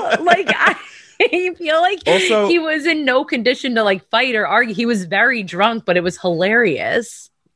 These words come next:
Speaker 2: Carl goes back to his room to cool down. Danielle asks if he needs anything, like a hand job, <laughs> which was just like, okay.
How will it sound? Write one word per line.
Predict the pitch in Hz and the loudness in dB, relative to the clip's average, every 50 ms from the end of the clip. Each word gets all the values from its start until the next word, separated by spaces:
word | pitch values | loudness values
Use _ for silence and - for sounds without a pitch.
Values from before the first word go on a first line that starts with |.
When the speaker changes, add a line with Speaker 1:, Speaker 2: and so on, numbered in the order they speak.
| _ | _
Speaker 2:
Carl | - - 170 160 165 175 185 190 | -4 0 2 4 4 4 2 0
goes | 190 196 190 190 180 | 0 -2 -2 0 2
back | - 175 170 170 - | 2 2 2 0 -2
to | 175 156 | -4 0
his | 160 160 151 - 156 | 0 0 0 0 2
room | 156 151 143 143 143 147 135 | 2 2 2 2 0 -4 -6
to | - - 147 | -6 -8 -8
cool | - - 151 143 139 | -4 -2 -2 0 0
down. | - 151 139 135 135 135 | 2 2 2 2 0 0
Danielle | 131 - 151 139 139 143 143 151 | 0 0 0 2 2 2 2 2
asks | 117 82 139 139 143 139 - - - | 2 2 2 2 2 0 -4 -6 -6
if | 160 - - | -6 -4 -2
he | 180 156 | -2 0
needs | 147 143 135 143 | 0 0 2 2
anything, | 151 143 143 - 151 143 143 139 | 0 0 0 0 0 0 0 2
like | 135 131 127 127 - - | 2 2 2 0 0 -2
a | - 127 | -2 0
hand | 131 147 147 147 151 151 | 0 2 2 2 2 0
job, | 147 160 147 139 139 139 139 135 131 - | 0 0 2 2 2 2 2 0 -2 -4
<laughs> | |
which | 160 - - - - - - - | -8 -8 -8 -10 -16 -16 -10 -6
was | 226 - - - | -6 -6 -6 -6
just | 208 - - - - - | -10 -12 -12 -10 -6 -6
like, | - - _ _ _ _ _ _ _ _ _ - | -6 -6 _ _ _ _ _ _ _ _ _ -2
okay. | 330 403 427 466 392 349 349 370 - 494 494 508 | 0 0 0 -2 -2 0 2 2 4 4 4 2